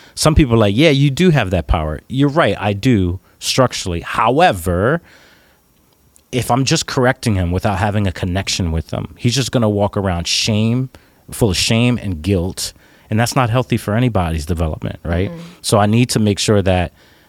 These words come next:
Speaker 1: there's conne-, if I'm gonna make a withdrawal out of our relationship, I need to make sure that they're deposits.
Speaker 2: Mm-hmm.
Speaker 1: And everyone's heard this statement, but I think it's so true. Kids spell love T I M E.
Speaker 2: Yes.
Speaker 1: And so y-, y-,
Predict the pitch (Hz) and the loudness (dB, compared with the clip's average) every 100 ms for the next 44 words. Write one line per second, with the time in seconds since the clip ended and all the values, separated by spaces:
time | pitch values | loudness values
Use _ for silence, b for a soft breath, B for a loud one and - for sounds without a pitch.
0 | b 101 95 - 98 - 104 - 113 127 | b -2 0 -2 -4 -4 -4 0 2 4
1 | 139 131 123 - 120 117 - - 110 92 | 4 4 4 2 2 2 0 2 4 4
2 | 92 - 95 87 92 90 92 95 90 - | 2 0 0 2 2 2 0 0 -4 -4
3 | 85 - 98 98 104 98 - 95 85 85 | -4 -2 0 0 0 -2 0 0 0 -2
4 | 76 - 80 73 76 - - 202 196 185 | -4 -4 -4 -4 -10 -12 -12 -8 -8 -8
5 | 170 95 92 117 110 - 98 92 - 87 | -8 -4 0 2 2 2 2 0 -2 -2
6 | 82 85 85 85 82 - 98 92 90 85 | -2 0 0 0 -2 0 0 0 0 0
7 | 87 B - - 110 - - 110 107 90 | -2 B -8 0 0 0 0 2 4 2
8 | 87 - - 95 87 80 78 73 - - | 0 -2 0 0 2 0 -2 -4 -10 -18
9 | _ 196 180 - - - - - - 98 | _ -8 -8 -8 -12 -12 -14 -8 -4 0
10 | - 92 92 - 101 101 104 - - | 2 2 2 0 -2 -2 -6 -16 -18